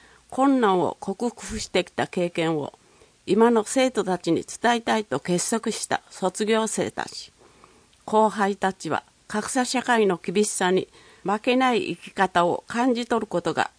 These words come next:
できたことと思います。最後に、大会二日目の朝、八幡浜からの報告者、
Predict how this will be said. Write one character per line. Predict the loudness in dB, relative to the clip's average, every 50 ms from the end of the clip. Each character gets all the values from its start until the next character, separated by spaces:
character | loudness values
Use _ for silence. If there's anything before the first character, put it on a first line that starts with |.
| _
で | -6 -4 -4
き | -4
た | -2 0 -2
こ | 0 0 -6
と | -8 -10
と | -8 _ 0 0
思 | 2 2 2 0
い | 0 -2
ま | -4 -6 -10
す。 | -12 -14 -18 -20 _ _ _ _ _ _ _ _ _ _ _ _ _ _ _ _ _ _
最 | -12 -4 0 2 2 2 2
後 | 0 0 -2
に、 | -2 -4 -8 _ _ _ _ _ _ _ _ _ _ _ _ _ _ _ -2
大 | 0 0 0 2
会 | 0 0 0 0 0
二 | -4 -8 -14 -14 -6
日 | -4 0 2
目 | 2 2 4
の | 2 2
朝、 | 0 0 -2 -4 -6 -6 -6 -8 -16 _ _ _
八 | -2 0
幡 | 0 0 -2 -2 -4 -2
浜 | 0 0 0 0
か | 0 0 0
ら | 2 0
の | 0 0
報 | 0 0 0 0 0
告 | -2 -6 -10 -8 -10
者、 | -10 -10 -10